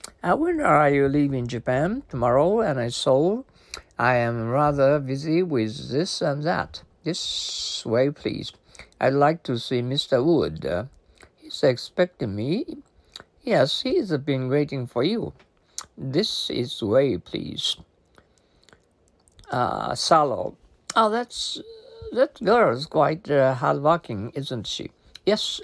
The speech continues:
she always does a s-, a sallow job, sort of.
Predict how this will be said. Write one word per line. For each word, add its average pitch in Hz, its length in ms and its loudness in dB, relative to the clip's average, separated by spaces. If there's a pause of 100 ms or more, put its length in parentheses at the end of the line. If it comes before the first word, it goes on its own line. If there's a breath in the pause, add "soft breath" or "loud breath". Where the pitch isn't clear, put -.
she 139 240 0
always 139 720 2
does 117 460 0
a 95 400 0 (680 soft breath)
s-, - 220 -8 (540)
a - 800 -4
sallow - 640 2 (840)
job, 120 440 2 (1200)
sort 143 300 4
of. 95 280 -8